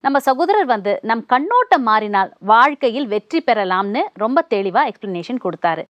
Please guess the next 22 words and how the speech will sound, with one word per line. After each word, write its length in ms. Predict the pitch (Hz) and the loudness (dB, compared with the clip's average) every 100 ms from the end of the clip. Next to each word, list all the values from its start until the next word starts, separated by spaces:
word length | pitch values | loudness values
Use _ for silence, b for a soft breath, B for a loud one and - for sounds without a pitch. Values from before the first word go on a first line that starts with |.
| _ _ - | _ _ -6
நம்மளுடைய 500 | 311 403 349 302 277 233 - | -2 0 0 0 2 0 2
பழைய 340 | 277 339 466 466 | 2 2 0 0
பழக்க 300 | 240 247 330 311 | 0 0 0 0
வழக்கங்கள் 560 | 226 277 294 226 185 | 2 0 -4 -2 -2
தான் 220 | 175 180 - - | 0 0 -4 -6
நம் 220 | 220 214 | -6 -2
தோல்விக்கு 580 | 226 262 277 254 - 254 - - | 0 0 0 -6 -4 -6 -6 0
காரணமாக 680 | 208 226 233 190 170 269 | 2 2 0 -4 -4 -4
இருக்கிறது. 520 | 208 170 185 170 156 - _ _ _ _ _ _ - | -4 -6 -10 -8 -10 -12 _ _ _ _ _ _ -2
உதாரணமாக 580 | 359 427 349 285 285 330 | 4 4 4 2 0 2
எடுத்துக்கொள்ளுங்கள், 760 | 226 254 - 262 214 202 214 202 - _ | 0 0 -2 -2 -2 0 0 0 -4 _
நீங்கள் 380 | 233 285 311 262 | -6 -2 0 0
அதிகமாக 600 | 185 208 294 320 359 381 285 | -2 0 0 2 2 0 0
தூங்கினால் 520 | 269 233 196 180 190 _ _ - | -2 -2 0 0 -2 _ _ -10
உங்களுக்கு 420 | 247 277 214 311 - | -2 0 0 -4 -4
தோல்வி 360 | 233 277 269 214 | 0 0 0 -2
அடைய 280 | 180 240 302 - | -2 -2 -4 -6
வாய்ப்பு 540 | 180 175 202 214 - 262 | -4 0 0 -2 -4 -2
அதிகமாக 640 | 170 196 196 175 170 226 | -2 -2 -4 -6 -4 -6
உள்ளது. 340 | 160 160 160 - _ _ _ - | -6 -6 -8 -10 _ _ _ 0
ஒரு 200 | 269 302 | 2 2
நாளைக்கு 440 | 240 233 262 339 | 0 0 0 -2